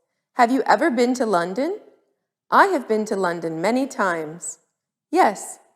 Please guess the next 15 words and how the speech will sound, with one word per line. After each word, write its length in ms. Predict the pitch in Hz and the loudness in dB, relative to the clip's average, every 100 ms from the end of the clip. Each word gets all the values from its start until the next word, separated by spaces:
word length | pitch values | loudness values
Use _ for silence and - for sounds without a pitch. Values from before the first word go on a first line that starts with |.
| - | -2
I 140 | 196 | 0
have. 460 | 233 269 214 160 - - _ _ _ _ _ _ _ _ _ _ - | 0 0 -2 -4 -10 -20 _ _ _ _ _ _ _ _ _ _ 0
Has 260 | 262 233 | 0 4
Ryan 400 | 233 214 269 370 | 6 6 4 0
ever 320 | - 214 240 | 0 2 2
been 220 | 214 202 233 | 0 0 0
to 140 | 247 | 0
America? 680 | 220 170 160 226 294 339 392 - _ _ _ _ _ - | 0 0 0 -2 0 0 -2 -16 _ _ _ _ _ -4
No, 520 | 349 330 180 165 190 - | 2 2 2 -2 -10 -8
he 120 | 233 269 | 0 2
has 180 | 214 | 2
never 320 | 208 233 277 262 | 2 2 2 2
been 240 | 254 254 | 2 0
to 120 | 262 | 0
America. 680 | 247 226 208 185 156 156 175 | 0 2 2 0 -2 -4 -6